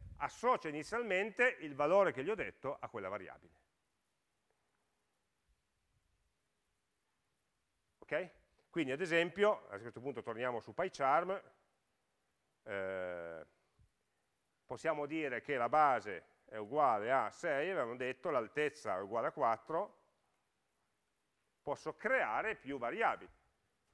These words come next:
Quindi ho, sto creando una variabile che si chiama base e che inizializzo col valore sei.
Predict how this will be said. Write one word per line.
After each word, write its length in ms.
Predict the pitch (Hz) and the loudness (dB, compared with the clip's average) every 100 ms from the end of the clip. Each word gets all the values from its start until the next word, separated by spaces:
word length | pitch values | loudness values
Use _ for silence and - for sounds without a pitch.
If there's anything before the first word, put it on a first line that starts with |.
| _ _ _ _ _ _ _ _ _ _ _ _ _ _ _ _ _ _ _ _ _ | _ _ _ _ _ _ _ _ _ _ _ _ _ _ _ _ _ _ _ _ _
Quindi 180 | - 139 | -8 -6
ho, 100 | 120 - | -6 -8
sto 180 | 120 175 | -4 -4
creando 400 | - 190 185 160 | 2 4 4 4
una 140 | 143 | 0
variabile 500 | 147 160 175 160 139 | 0 0 0 -2 -4
che 100 | 131 | -10
si 100 | 135 | -12
chiama 260 | 131 160 156 | -10 -8 -4
base 560 | 170 208 240 262 254 - | -2 -2 -2 -4 -4 -8
e 120 | 160 | -10
che 520 | - 175 139 _ _ | -6 -6 -6 _ _
inizializzo 1160 | - 190 202 196 - 175 160 196 147 151 220 254 | -10 -6 -4 -4 -6 -6 -6 -6 -10 -6 -4 -4
col 260 | - 170 170 | -4 -6 -2
valore 540 | 165 151 147 143 139 | -2 -2 0 -2 -4
sei. 460 | - - 107 92 | -12 -12 -10 -10